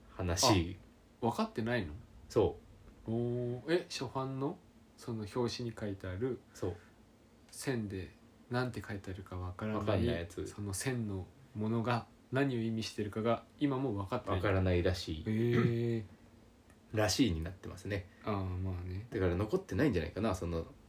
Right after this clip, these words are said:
Speaker 1: それに関するあれこれが、
Speaker 2: うん。
Speaker 1: 実は。
Speaker 2: うんうんうん。
Speaker 1: で、もともと「先生の遺書」っていう小説で、それが長くて短編集を出す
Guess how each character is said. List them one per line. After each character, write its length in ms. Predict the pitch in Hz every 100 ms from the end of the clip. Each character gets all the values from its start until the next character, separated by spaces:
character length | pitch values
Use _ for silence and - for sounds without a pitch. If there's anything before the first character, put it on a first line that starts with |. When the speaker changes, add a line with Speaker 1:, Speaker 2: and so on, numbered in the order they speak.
| - -
Speaker 1:
そ 100 | -
れ 80 | 104
に 80 | 104
関 240 | - 110
す 140 | 95 87
る 120 | 78
あ 100 | - - - - -
れ 100 | 95
こ 140 | 92 82
れ 100 | 78
が、 160 | - - -
Speaker 2:
う 60 | 117
ん。 160 | 107 92
Speaker 1:
実 300 | 101 92 87
は。 80 | 80
Speaker 2:
う 40 |
ん 40 |
う 40 | 101
ん 100 | 90 -
う 40 |
ん。 140 | 95 82 - - - - - -
Speaker 1:
で、 100 | 127
も 100 | 123
と 100 | 165
も 60 |
と 60 | 156
「先 260 | 147 165 165
生 160 | 170
の 80 | 113
遺 120 | 87
書」 160 | 92 80
っ 20 |
て 300 | - - 80
い 120 | 82
う 40 | 78
小 200 | 90 85
説 300 | 90 - -
で、 180 | 90
そ 100 | 87
れ 60 | 143
が 100 | 147
長 300 | 95 113 180
く 120 | 180
て 140 | - -
短 280 | - 160 180
編 180 | 185 180
集 160 | - 98
を 60 |
出 160 | 87 98
す 280 | - 82